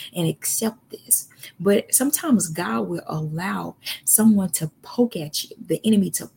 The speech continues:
poke at you, to push you into the place that he needs you to be in. Uh, uh, 'cause Peninnah, um, poked her and pushed her and, and made her, caused her to not to eat, kept picking at her the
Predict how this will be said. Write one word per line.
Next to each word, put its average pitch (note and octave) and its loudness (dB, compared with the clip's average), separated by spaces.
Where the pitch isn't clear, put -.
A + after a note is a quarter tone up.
poke A#3 -2
at - -8
you, - -12
to G3+ 2
push - -2
you A#3 6
into F#3 -2
the E3 -2
place F3+ -6
that D#3+ -2
he F#3+ 0
needs F3+ -2
you E3+ -6
to E3 -4
be E3+ -4
in. G2+ -6
Uh, B3+ 6
uh, - -2
'cause A3 4
Peninnah, A#3+ 4
um, G#3 -2
poked B3 -4
her A#3+ -4
and F#3+ -2
pushed - -2
her A#3 -2
and, G3 -2
and F3+ -6
made A#3 4
her, A3 -2
caused A#3 -2
her A3 -2
to F#3+ -6
not G#3 -6
to - -8
eat, A#3 2
kept G#3+ -2
picking A#3 2
at G#3+ 2
her G#3 -2
the F3+ -8